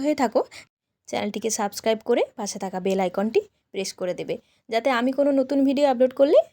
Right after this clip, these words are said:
তার আপডেট তোমাদের কাছে পৌঁছে যায়। কাঁচা লঙ্কা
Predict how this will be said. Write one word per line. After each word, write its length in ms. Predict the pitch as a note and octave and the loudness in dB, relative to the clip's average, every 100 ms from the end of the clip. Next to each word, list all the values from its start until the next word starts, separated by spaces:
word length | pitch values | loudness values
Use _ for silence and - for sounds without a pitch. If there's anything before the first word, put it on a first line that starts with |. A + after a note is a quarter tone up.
| _ | _
তার 160 | G3 F3+ F3 | -4 0 0
আপডেট 240 | F3+ D#4+ - | -2 -4 -4
তোমাদের 260 | G#3 E3 - | -10 -8 -10
কাছে 140 | - C#4 | -4 -2
পৌঁছে 240 | G#3 F3 - | -2 -6 -8
যায়। 120 | - - _ _ _ _ _ _ _ _ _ _ _ _ - | -10 -10 _ _ _ _ _ _ _ _ _ _ _ _ -4
কাঁচা 320 | G#3+ G#3 C#4+ | -2 -2 0
লঙ্কা 280 | D4 C#4+ C#4 | 0 0 -2